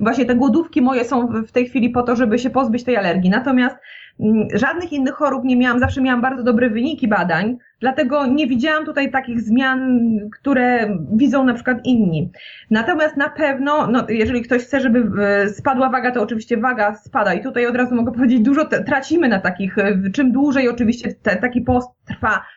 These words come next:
tym więcej tracimy wagi, ale tutaj jest pułapka dla osób, które są do tego nieprzygotowane, ponieważ ta waga, gdy zaczynamy jeść,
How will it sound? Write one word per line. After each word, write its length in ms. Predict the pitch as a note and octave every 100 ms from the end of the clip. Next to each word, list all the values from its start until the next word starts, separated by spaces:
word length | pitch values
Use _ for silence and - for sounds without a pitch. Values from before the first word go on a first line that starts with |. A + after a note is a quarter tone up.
| _
tym 160 | A3+ A#3
więcej 280 | C#4 E4 E4+
tracimy 380 | E4 D4+ C4+
wagi, 360 | A3 F#3+ G#3+ A#3+
ale 160 | A3 A#3
tutaj 220 | D4+ D#4
jest 160 | C#4+ -
pułapka 440 | C#4 D#4+ E4 B3
dla 160 | A3 F#3+
osób, 220 | D4 B3+
które 180 | B3+ A#3+
są 120 | B3+
do 100 | A#3+
tego 180 | A#3+ A#3
nieprzygotowane, 720 | A#3 - A3+ B3+ A#3+ G#3 C4+
ponieważ 300 | F#4+ G4 G4
ta 120 | G4
waga, 220 | E4 D4+ D4
gdy 140 | D#4
zaczynamy 420 | D#4 D4+ E4 D#4
jeść, 320 | C4 C4+ E4